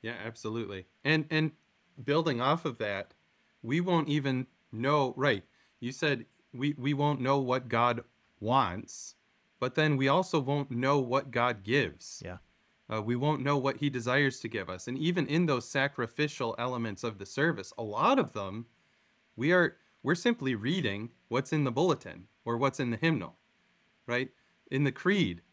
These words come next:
Speaker 1: that's a sacrificial element. Um, we are, we are confessing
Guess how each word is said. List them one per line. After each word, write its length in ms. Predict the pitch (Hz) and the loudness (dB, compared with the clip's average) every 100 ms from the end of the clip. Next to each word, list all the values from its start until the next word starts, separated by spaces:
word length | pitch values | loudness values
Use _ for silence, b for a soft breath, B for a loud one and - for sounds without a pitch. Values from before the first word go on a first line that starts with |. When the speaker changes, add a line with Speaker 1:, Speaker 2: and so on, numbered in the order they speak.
| _ _ | _ _
Speaker 1:
that's 220 | - 156 170 | -2 -2 -2
a 80 | |
sacrificial 1040 | 143 160 156 156 135 - 170 170 147 117 113 _ _ | -2 0 0 0 -4 0 0 0 -2 -4 -6 _ _
element. 560 | 135 170 127 85 60 - _ _ _ _ | 2 4 2 -2 -12 -20 _ _ _ _
Um, 280 | 110 113 113 120 | -12 -6 -6 -2
we 180 | 127 | 2
are, 120 | 139 135 | 2 2
we 180 | 123 | 2
are 220 | 147 123 - _ _ | 4 2 -2 _ _
confessing 680 | - 147 143 - 160 - 156 | -4 -2 0 0 0 0 -4